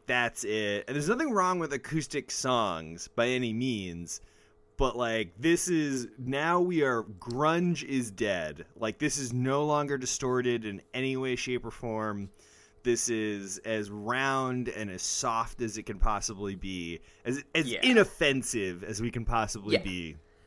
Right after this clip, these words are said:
Speaker 2: And this is, this is the ascent of that kind of, like, you know, acoustic pop bar band, right? You got
Speaker 1: Yeah.
Speaker 2: your Matchbox Twenty. You got,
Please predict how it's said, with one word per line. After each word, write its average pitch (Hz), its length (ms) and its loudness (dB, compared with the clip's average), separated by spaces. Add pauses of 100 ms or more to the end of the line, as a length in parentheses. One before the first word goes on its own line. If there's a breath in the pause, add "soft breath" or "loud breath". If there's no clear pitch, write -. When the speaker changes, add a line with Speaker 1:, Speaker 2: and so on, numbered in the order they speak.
(1040 soft breath)
Speaker 2:
And 208 180 4
this 285 180 4
is, 175 140 0
this 233 180 2
is 196 140 0
the 170 180 -4
ascent 147 560 6
of 120 220 2
that 117 180 4
kind 120 220 2
of, 107 100 -4
like, 107 380 2 (100)
you 107 120 -2
know, 95 500 0
acoustic - 560 -2
pop - 420 4
bar 92 300 2
band, 92 500 -6
right? 92 320 0
You 101 200 0
got 95 220 4
Speaker 1:
Yeah. 65 60 -6
Speaker 2:
your 104 80 -4
Matchbox 113 540 0
Twenty. 101 360 -4
You 101 280 -6
got, 120 180 4